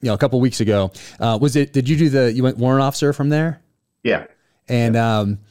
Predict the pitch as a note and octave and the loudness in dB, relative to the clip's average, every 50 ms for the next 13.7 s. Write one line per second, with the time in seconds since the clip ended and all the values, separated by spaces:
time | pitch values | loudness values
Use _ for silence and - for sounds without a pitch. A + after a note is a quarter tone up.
0 | - - - _ _ _ _ - B2 A#2 A2 A2+ G#2+ F#2+ - _ _ _ _ - | -20 -20 -20 _ _ _ _ -8 -6 -4 -4 -4 -6 -8 -10 _ _ _ _ -14
1 | - - C3+ B2 A2 G#2+ - C#3+ B2+ D3+ D3+ - D#3 C#3 A2 C#3+ D#3+ F#3+ G3 E3+ | -10 -8 -8 -6 -8 -6 -6 -2 -2 -2 0 0 -2 -2 0 0 0 0 0 0
2 | C#3 C#3 - C#3+ - D3+ D3+ E3 E3 D3 C3+ A#2 D3+ D3+ C#3+ D3 D3+ D3+ B2+ B2 | 0 -2 -2 -2 -2 0 0 2 2 0 2 2 0 2 2 0 0 -2 0 0
3 | C#3+ C3+ C3 B2+ A#2+ A#2 A2+ G#2+ G2+ G2+ - - - - E3+ - - - D3 C#3 | 0 2 2 2 2 2 0 0 -2 -4 -10 -8 -4 -2 -2 -2 0 0 0 0
4 | C3 B2 - B2 B2 B2+ - - - D3 D3 D3+ D3+ C#3+ - - - D3 D3 C#3 | 0 0 -2 -2 -2 -2 -2 0 2 2 4 2 2 0 -4 -2 0 0 2 2
5 | D#3 D3+ D3+ D3+ D3+ D3+ D3 - E3 D#3 D#3 D3+ C3 B2 A#2+ B2 A#2 A2+ A2 A2+ | 0 0 0 0 0 -2 -2 -2 -2 0 0 0 0 0 0 0 0 -2 -2 -2
6 | A2+ G2+ F#2+ F2+ - B2 A#2+ B2 - B2 - - _ - A#2 A#2+ A#2+ G#2+ G2 G2+ | -4 -4 -4 -2 -2 -2 -2 -2 -6 -12 -16 -16 _ -4 -2 0 0 0 0 0
7 | D3 F3+ A3 F#3+ B2+ A2 G#2 A2+ B2+ C3 - - B2+ B2 B2 B2 A#2 - C3 B2 | 0 2 4 4 2 2 2 2 0 0 0 0 0 2 2 0 0 0 0 0
8 | B2 - A2+ G#2+ F#2+ A#2 B2+ C3 A#2 G2+ F#2+ F#2 F#2+ F#2+ - - - - - - | 0 -2 -6 -10 -8 -6 -4 -4 -4 -6 -8 -10 -12 -16 -20 -20 -20 -20 -16 -12
9 | G#2 G2+ G2+ G2 F#2+ F#2+ F#2+ F#2+ F#2 F#2 F#2 G2 G2+ G2+ G#2 G#2+ A2+ A2+ A2+ A2+ | -8 -6 -4 -4 -4 -4 -2 -2 -2 -2 -2 -2 -4 -2 0 2 2 0 0 -2
10 | - B2 A#2 A2+ A#2 A2 G#2+ G2+ G2+ G2 - C3 C3 B2+ A#2+ A#2+ A#2 A2 G#2 F2+ | -4 -6 -6 -6 -6 -6 -6 -6 -8 -4 -2 0 0 0 0 -2 -4 -4 -6 -10
11 | F2 F2 G2+ D3+ E3 D#3+ D3 C3 G2+ - _ - G#2 G#2 G#2 A2+ A#2+ A#2 A2+ - | -12 -8 -6 -4 -4 -4 -4 -6 -8 -12 _ -10 -8 -6 -4 -2 -2 -2 -2 -2
12 | A#2+ G#2+ A#2+ C3 C#3 C3 - C3 A#2+ A2+ A2+ - G#2+ G2 G2 F#2+ F#2+ F#2 F2+ F2 | -2 0 0 0 -2 -2 -2 -2 -2 -2 -4 -6 -10 -12 -10 -12 -14 -16 -18 -16
13 | - - - D#3 D3+ C#3 A#2+ A2 F#2+ G2 F#2 E2+ E2 | -14 -12 -8 -8 -6 -6 -8 -8 -10 -10 -12 -12 -14